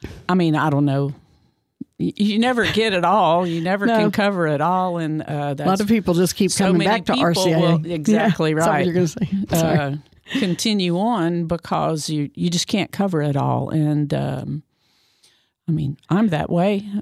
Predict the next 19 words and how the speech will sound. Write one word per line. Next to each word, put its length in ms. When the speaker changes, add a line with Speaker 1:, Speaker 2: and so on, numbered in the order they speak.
Speaker 2:
You 100
Speaker 1:
go 80
to 60
Speaker 2:
could, 60
Speaker 1:
mass 300
Speaker 2:
you 60
Speaker 1:
every 180
Speaker 2:
could 200
Speaker 1:
d-, 80
uh, 200
almost 400
every 300
day 460
and, 460
and 260
encounter 680
the 200
readings 640
or, 440